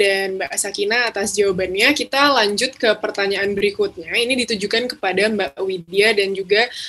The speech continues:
eh, Mas Aji. Eh, Mas, Mbak, mohon insight-nya terkait pre-screening application yang dilakukan dengan software. Dalam artian pre-screening application-nya itu dilakukan non-manual. Kira-kira ada tips nggak atau kriteria tertentu agar,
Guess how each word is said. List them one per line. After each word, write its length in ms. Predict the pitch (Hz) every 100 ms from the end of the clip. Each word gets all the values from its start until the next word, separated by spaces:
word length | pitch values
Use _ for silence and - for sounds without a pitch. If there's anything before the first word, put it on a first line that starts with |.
| - -
eh, 220 | 208 208
Mas 240 | 202 208
Aji. 560 | - 190 175 196 233 339 -
Eh, 400 | - - 208 202
Mas, 320 | 220 302 302
Mbak, 320 | 220 262 277
mohon 320 | 247 226 294
insight-nya 640 | 262 247 - 208 180 220 269
terkait 720 | 294 233 - 185 160 190 - _ _
pre-screening 720 | - 247 254 - - 208 214 -
application 720 | 190 196 190 185 180 269 262
yang 160 | 233
dilakukan 480 | 220 190 180 196 247
dengan 160 | 214 180
software. 480 | 185 202 202 202 185
Dalam 320 | 185 180 180
artian 480 | 180 - 196 269 262
pre-screening 640 | 208 196 - 196 190 180
application-nya 720 | 185 185 180 185 196 180 175
itu 80 | 247
dilakukan 800 | 247 190 170 - - 240 262 202
non-manual. 880 | 196 190 196 196 185 190 185 170 - - - - -
Kira-kira 640 | - 233 226 214 254 311
ada 400 | 226 214 202 196
tips 400 | 190 240 - -
nggak 160 | 185 170
atau 320 | 196 220 233
kriteria 480 | - 208 202 196 196
tertentu 800 | 202 196 190 180 185 247 320 302
agar, 480 | 202 196 180 214